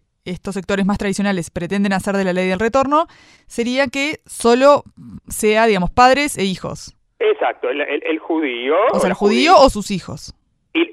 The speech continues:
Speaker 2: y la cónyuge, no te olvides,
Speaker 1: Ok.
Speaker 2: no importa si es judía o no, ¿entendés?
Speaker 1: Claro.
Speaker 2: Y sus
Speaker 1: Ujú.
Speaker 2: hijos.
Speaker 1: Bien.
Speaker 2: ¿Entendés? Ese sería el cambio más pragmático.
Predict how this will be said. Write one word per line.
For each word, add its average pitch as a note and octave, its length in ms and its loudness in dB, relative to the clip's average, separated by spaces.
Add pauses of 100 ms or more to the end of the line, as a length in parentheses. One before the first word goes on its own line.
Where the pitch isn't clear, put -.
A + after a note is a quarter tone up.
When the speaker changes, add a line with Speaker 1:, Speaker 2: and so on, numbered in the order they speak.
Speaker 2:
y D#3+ 40 2
la D#3+ 160 2
cónyuge, D3 560 0
no D#3 100 0
te D#3 100 -2
olvides, C3 560 0
Speaker 1:
Ok. F3+ 140 -4
Speaker 2:
no - 20 0
importa E3+ 460 0
si D3+ 80 -2
es D3+ 60 0
judía C#3+ 380 2
o C#3 60 0
no, C3 520 0 (100)
¿entendés? C3 580 0 (160)
Speaker 1:
Claro. E3+ 280 -4
Speaker 2:
Y G#3+ 200 -2
sus E3+ 160 0
Speaker 1:
Ujú. F3+ 80 -6
Speaker 2:
hijos. G3 300 -4 (260)
Speaker 1:
Bien. E3+ 320 -8
Speaker 2:
¿Entendés? D3 420 -2
Ese B3 140 2
sería B3 220 2 (400)
el D3+ 140 -6
cambio G3 220 2
más G3 120 -2
pragmático. D3+ 1000 -2